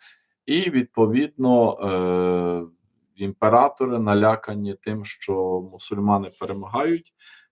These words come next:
відчували, що, можливо, поклоніння іконам викликає такий гнів Божий. Це був політичний підконтекст. А богословський, тобто серед богословів були такі, які вважали, що ікони – це є,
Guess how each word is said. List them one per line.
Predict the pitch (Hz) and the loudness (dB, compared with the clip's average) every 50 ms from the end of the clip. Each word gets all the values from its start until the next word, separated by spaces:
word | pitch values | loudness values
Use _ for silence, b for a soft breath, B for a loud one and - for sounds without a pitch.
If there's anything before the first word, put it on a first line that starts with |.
| _ _ _ | _ _ _
відчували, | - 98 98 95 101 107 104 104 - - - 107 104 110 123 147 147 139 135 | -8 -8 -8 -4 -4 -4 -4 -4 -6 -4 0 2 4 6 6 6 6 4 2
що, | - - - 113 | 0 -2 -4 -2
можливо, | 110 107 101 113 117 117 117 110 | -2 -2 0 2 4 4 4 2
поклоніння | - - 104 - - 117 117 123 127 123 120 113 107 101 | 0 -4 -10 -6 -4 -2 -2 -2 -2 -2 -4 -4 -4 -4
іконам | 98 98 98 - - - 123 127 139 131 120 107 104 | -4 -4 -6 -6 -4 -2 -2 -2 -2 -4 -6 -6 -6
викликає | 104 101 - 104 104 104 - 120 113 107 107 | -8 -6 -2 -2 -2 0 4 6 6 6 6
такий | 104 - _ - 110 113 110 | 2 -2 _ -6 -4 -4 -2
гнів | 104 113 117 107 98 92 87 82 - | 0 2 4 4 4 4 2 -2 -6
Божий. | - 73 76 - - - - _ | -10 -12 -12 -12 -16 -20 -20 _
Це | - - 120 | -10 -6 -4
був | 113 117 123 120 - - | -2 0 -2 -2 2 2
політичний | 123 120 123 120 - 123 107 - - - 92 90 | 2 2 2 0 0 0 0 0 -2 -10 -14 -14
підконтекст. | - - 87 90 90 - - 98 101 104 - 135 156 156 - - _ B B B B B B B B B B - | -12 -10 -12 -12 -12 -14 -14 -14 -10 -6 -4 -4 -4 -4 -6 -14 _ B B B B B B B B B B 0
А | 104 107 | 2 2
богословський, | 107 117 117 113 123 123 - - 151 170 190 190 - - - 113 | 6 6 4 4 4 0 -4 -2 0 0 0 0 -4 -8 -10 -12
тобто | 113 - 110 113 _ - 110 | -10 -10 -12 -10 _ -8 -6
серед | 110 - 123 117 117 113 | -2 0 0 2 0 0
богословів | 107 117 120 120 120 - - 139 139 135 127 117 | 0 0 0 0 0 2 2 2 2 2 0 -2
були | 110 120 117 117 110 | -2 -2 -2 -2 -2
такі, | - 110 107 - - 143 | -4 -6 -8 -6 -4 -4
які | 127 123 123 - - 123 | -4 -4 -4 -4 -4 -2
вважали, | 117 113 117 113 113 123 131 127 120 117 | 0 0 0 0 0 0 0 0 0 -2
що | - - 107 | -4 -6 -6
ікони – | 101 104 104 101 - 135 147 147 147 143 135 | -6 -6 -6 -4 -4 -2 -2 -2 -4 -6 -10
це | - - - - 120 113 113 | -12 -14 -6 -2 0 0 2
є, | 113 107 110 113 117 117 117 117 | 2 4 4 6 6 4 2 -2